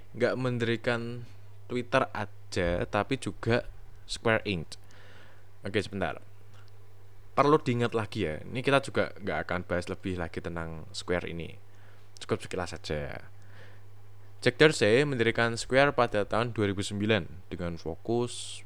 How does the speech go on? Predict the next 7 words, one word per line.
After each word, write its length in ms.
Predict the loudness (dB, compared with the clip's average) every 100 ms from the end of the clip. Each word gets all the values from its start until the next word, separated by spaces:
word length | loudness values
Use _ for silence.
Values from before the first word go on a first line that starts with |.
| -8
pada 320 | -6 -4 -4
pembayaran 640 | -2 -4 -4 -4 -4 -4 -4
langsung 480 | -6 -6 -6 -6 -6 -10 -12 -12 -12 -6
dan 160 | -4 -2
kartu 320 | -4 -2 -6
kredit 400 | -2 -2 -2 -4 -4
reader 340 | -2 -2 -4